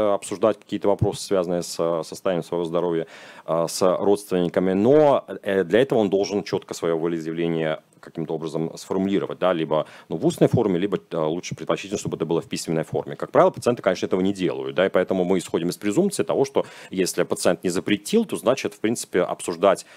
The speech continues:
э, прогноз его, там, заболевания, какие-то серьезные, э, последствия его заболевания, да, э, возможно, в том числе с ближайшими родственниками, потому что об этом прямо говорит, э, закон об основах охраны здоровья граждан.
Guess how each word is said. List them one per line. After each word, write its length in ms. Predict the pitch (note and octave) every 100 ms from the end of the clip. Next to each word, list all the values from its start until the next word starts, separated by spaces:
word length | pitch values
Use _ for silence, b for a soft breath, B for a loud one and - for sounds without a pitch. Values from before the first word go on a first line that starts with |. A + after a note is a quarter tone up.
| B
э, 380 | - E2 D#2+ D#2 -
прогноз 640 | G2 F#2+ G#2 A2 - -
его, 160 | D#2 E2
там, 180 | D#2
заболевания, 560 | D#2 E2 F#2+ G2+ D#3+ D#3+
какие-то 320 | - - F2
серьезные, 840 | - F2+ F2+ F2 D2 D2+ C#2+ C#2 C2+
э, 380 | C#2 D2 D2 D2
последствия 440 | E2+ F2+ E2 -
его 120 | D#2
заболевания, 580 | D#2 E2 G#2 C3+ F#3 C#3 B B B
да, 260 | G2 A2 - _
э, 260 | F2 F2+ F2
возможно, 680 | F#2 G2 G#2 B2+ D#3+ A#2+ F#2
в 60 | -
том 100 | F#2+
числе 280 | G2 -
с 40 | E2+
ближайшими 440 | F2 F#2+ F#2 G#2
родственниками, 400 | A#2+ E3+ A#2+ F2
потому 240 | D2+ E2+ G2
что 120 | -
об 80 | E2+
этом 180 | -
прямо 300 | D#2+ F2 G2
говорит, 440 | D#2 D2+ D2 F2 - B B
э, 1200 | - D2 D2+ D2+ D2+ C#2+ C#2+ C#2+ D2 C#2+ C#2+ C#2 C#2+
закон 440 | F#2+ F2 G#2+ G#2
об 160 | D#2+ D#2+
основах 360 | - E2 D#2+
охраны 280 | D#2+ D#2+ D#2
здоровья 300 | C#2+ D#2 D2+
граждан. 380 | D#2 D#2 - -